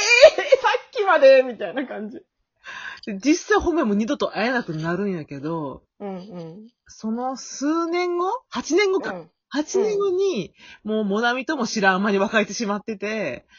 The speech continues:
Speaker 1: うんうん。
Speaker 2: 何人かいろんな女性と付き合うけど、でもやっぱりしこりみたいなの残ってんねんな、その先生っていうさ。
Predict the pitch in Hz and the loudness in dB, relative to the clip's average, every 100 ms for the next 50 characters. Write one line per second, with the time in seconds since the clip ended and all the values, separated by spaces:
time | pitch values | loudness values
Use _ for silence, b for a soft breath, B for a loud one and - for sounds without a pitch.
0 | B 220 214 185 196 196 233 254 190 180 | B -8 -6 -4 -2 -2 -4 -2 0 0
1 | 190 190 180 190 220 202 196 - - - | 0 -4 -2 -4 -4 -6 -6 -12 -14 -2
2 | 220 220 165 160 190 170 120 349 370 190 | 0 0 -4 -4 -2 -2 -2 -2 -2 -4
3 | - 311 - 415 - - 339 330 311 254 | -2 -4 -2 -4 -4 -2 0 0 0 0
4 | 180 147 160 180 175 - 151 135 139 160 | 0 -2 -4 -2 -4 -6 -10 -8 -12 -10
5 | 147 139 131 - 196 170 170 147 131 - | -10 -10 -12 -8 -6 -6 -6 -10 -10 -16
6 | - _ - - 160 80 82 - | -20 _ -20 -18 -12 -12 -14 -20